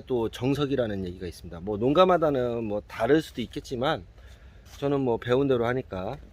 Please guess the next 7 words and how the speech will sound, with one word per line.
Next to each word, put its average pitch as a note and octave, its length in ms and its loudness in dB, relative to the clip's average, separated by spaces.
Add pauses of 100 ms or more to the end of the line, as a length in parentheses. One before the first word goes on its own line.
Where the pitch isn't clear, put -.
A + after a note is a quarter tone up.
(180)
그렇게 C3+ 280 -4
해서 D#3+ 340 0
하면은 D3+ 500 -2 (400)
그 B2 540 0
상층부에 G3+ 540 0
있는 G#2+ 400 -4
잎도 C3 600 -2